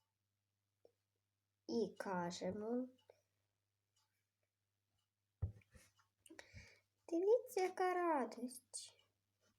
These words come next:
Ми домотали останню полосочку, но у нас виходить, що на-, ми вже почти доробили цю балочку. Давайте, давайте.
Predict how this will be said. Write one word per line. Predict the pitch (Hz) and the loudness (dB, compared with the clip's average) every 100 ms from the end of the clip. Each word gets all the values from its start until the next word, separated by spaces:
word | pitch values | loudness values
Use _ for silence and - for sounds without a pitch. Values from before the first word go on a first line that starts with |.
| _ _ _ _ _ - - - | _ _ _ _ _ -10 -10 -4
Ми | 294 349 | 0 0
домотали | 370 349 330 320 302 285 | 2 2 2 0 0 -2
останню | 277 - 311 311 | -2 0 0 0
полосочку, | 302 320 320 285 262 - - - 240 | -2 0 2 2 0 -8 -12 -10 -8
но | 220 226 233 | -4 -2 2
у | |
нас | 233 247 294 240 - - - - - - - - _ _ _ _ - - - | 2 2 0 -2 -8 -16 -20 -20 -20 -20 -20 -20 _ _ _ _ -20 -10 -6
виходить, | 240 240 247 - - 302 311 247 | -2 -2 -2 -6 0 2 2 -2
що | - 233 | -4 -2
на-, | 247 311 | -2 0
ми | 294 330 | 0 0
вже | - | -2
почти | - - - 277 | -8 -6 0 4
доробили | 285 294 311 370 330 | 6 6 6 6 6
цю | 330 330 | 4 2
балочку. | 381 370 277 226 - - 202 - _ - - - | 6 8 8 6 -2 -8 -12 -12 _ -20 -20 -2
Давайте, | 349 381 370 349 | 2 4 4 2
давайте. | 349 359 349 330 - 269 254 | 2 0 -2 -4 -6 -8 -8